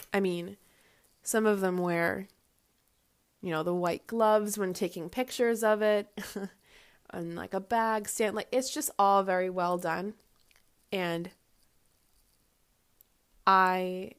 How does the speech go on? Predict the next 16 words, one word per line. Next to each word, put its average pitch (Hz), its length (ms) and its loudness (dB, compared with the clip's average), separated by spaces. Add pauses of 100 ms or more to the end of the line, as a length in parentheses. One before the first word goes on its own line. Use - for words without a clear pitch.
(120)
um, 190 580 -8 (720)
it, 190 200 -2
it 208 120 6
eliminates 202 640 2
the 180 120 -4
middleman 220 720 -6 (880)
and, 175 320 -2
you 190 120 -4
know, 170 200 -2
the 170 100 -8
upcharge 175 720 0
that - 240 -2 (800)
The 180 80 -8
RealReal, 180 680 0
et - 140 -12
cetera, 190 600 -4